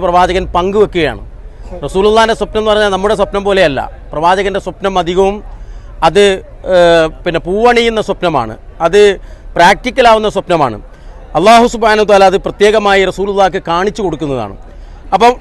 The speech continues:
ഉംറ ചെയ്യാനുള്ള, നമ്മളിപ്പോൾ ഉംറയ്ക്ക് വേണ്ടി നിയത്ത് വെച്ച് വന്ന് നമ്മൾ ഉംറ ചെയ്തു. പ്രവാചകൻ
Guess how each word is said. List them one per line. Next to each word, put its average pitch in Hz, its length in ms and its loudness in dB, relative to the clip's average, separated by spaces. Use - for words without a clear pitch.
ഉംറ 240 220 0
ചെയ്യാനുള്ള, 175 420 0
നമ്മളിപ്പോൾ 190 400 -2
ഉംറയ്ക്ക് 208 280 -4
വേണ്ടി 220 200 -4
നിയത്ത് 202 260 -2
വെച്ച് 214 200 -6
വന്ന് 185 220 -2
നമ്മൾ 180 200 -4
ഉംറ 180 180 -2
ചെയ്തു. 123 180 -4
പ്രവാചകൻ 202 400 2